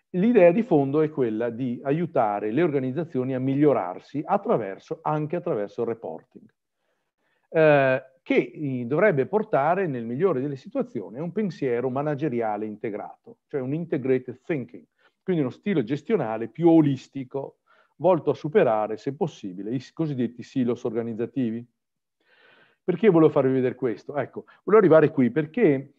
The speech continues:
è interessante come dentro il report integrato, eh, questa seconda forma di accountability, di rendicontazione da parte delle imprese che tenga dentro anche il rischio climatico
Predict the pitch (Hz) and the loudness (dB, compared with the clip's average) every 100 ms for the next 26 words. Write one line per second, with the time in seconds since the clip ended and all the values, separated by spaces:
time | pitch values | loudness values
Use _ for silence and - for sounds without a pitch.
0 | _ 202 202 170 247 - 262 262 170 196 | _ -2 0 2 2 2 0 0 0 0
1 | 147 131 262 190 156 139 214 220 151 156 | 0 2 0 2 2 4 2 2 -2 -2
2 | 247 202 240 247 269 285 - _ _ _ | 0 2 2 0 -4 -4 -8 _ _ _
3 | _ 165 151 147 135 127 120 156 139 123 | _ 2 4 4 4 2 0 -4 -6 -8
4 | 123 208 240 151 120 160 180 147 120 101 | 0 6 6 4 0 4 4 4 0 -2
5 | 143 160 156 160 151 143 131 127 214 175 | -2 -2 -4 -4 -4 -2 -4 -2 0 0
6 | 117 - 113 107 127 170 143 135 151 123 | -2 -4 -8 -4 -2 -2 -4 -4 -6 -6
7 | 143 123 113 - 226 233 135 107 98 - | -4 -4 -6 -8 2 4 4 0 -8 -20
8 | _ _ - - 190 156 160 175 214 196 | _ _ -10 -2 0 0 -2 -4 -4 0
9 | 208 220 240 240 127 165 170 143 123 135 | 2 2 -2 -6 -4 0 2 0 -2 0
10 | 233 165 127 117 127 165 156 - 107 107 | 2 0 0 -2 0 -2 -4 -6 -8 -8
11 | 110 127 139 120 - 131 151 120 110 - | -6 -4 -4 -8 -4 -2 -2 -4 -10 -14
12 | 104 | -14